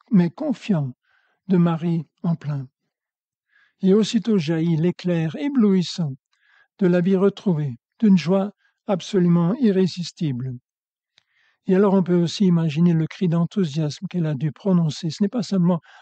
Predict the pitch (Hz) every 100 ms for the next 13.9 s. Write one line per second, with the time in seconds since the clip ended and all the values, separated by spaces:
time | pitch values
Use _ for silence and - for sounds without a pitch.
0 | - 180 180 156 175 175 156 170 147 143
1 | 185 160 165 151 151 147 147 135 135 147
2 | 135 _ _ _ - 185 175 180 160 185
3 | 190 - 165 170 165 156 - 196 143 -
4 | _ _ _ _ 269 - - 185 180 170
5 | 165 156 156 156 135 _ _ _ - 220
6 | 208 185 156 185 185 196 151 156 170 160
7 | 160 160 160 160 170 - 156 180 139 139
8 | 180 _ _ _ _ _ _ _ 208 180
9 | 170 156 165 - - _ - - 180 143
10 | 185 180 127 196 180 175 160 160 156 170
11 | _ 196 165 170 156 151 170 180 143 151
12 | 147 262 202 214 _ _ _ _ 196 175
13 | 156 156 147 - 170 120 - 139